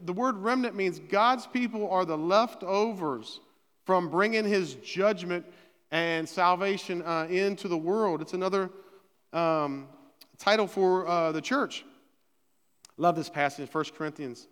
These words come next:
chapter one, verse twenty-seven. It says, "Instead,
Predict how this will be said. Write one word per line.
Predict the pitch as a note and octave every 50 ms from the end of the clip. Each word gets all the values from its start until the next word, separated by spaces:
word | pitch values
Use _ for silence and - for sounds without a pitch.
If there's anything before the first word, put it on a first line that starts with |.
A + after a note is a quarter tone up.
| _ _ _ _ _ -
chapter | - D#3+ D3 - D3+ C#3
one, | C3+ C#3 C#3
verse | C3 C3 B2+ -
twenty-seven. | - C3 B2+ A#2+ - - C#3+ B2+ B2 A2 G2+
It | F#2 _ _ _ _ _ _ _ _ _ _ _ _ _ _ _ _ -
says, | - E3+ D#3 C#3+
"Instead, | D3 D3 C#3 - - - - F#3 F#3+ F3 D3+ C#3+ C3+ D3